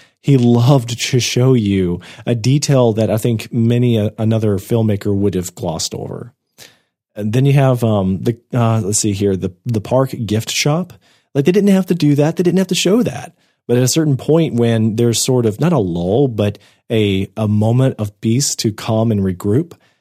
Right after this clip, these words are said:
in, in near the end of Act Two, the, the camera pans through the Jurassic Park gift shop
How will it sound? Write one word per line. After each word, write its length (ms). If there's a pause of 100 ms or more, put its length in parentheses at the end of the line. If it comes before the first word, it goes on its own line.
(140)
in, 340
in 200
near 380
the 320
end 140
of 180
Act 220
Two, 400 (460)
the, 280
the 120
camera 360
pans 560
through 380
the 440
Jurassic 600
Park 360
gift 240
shop 460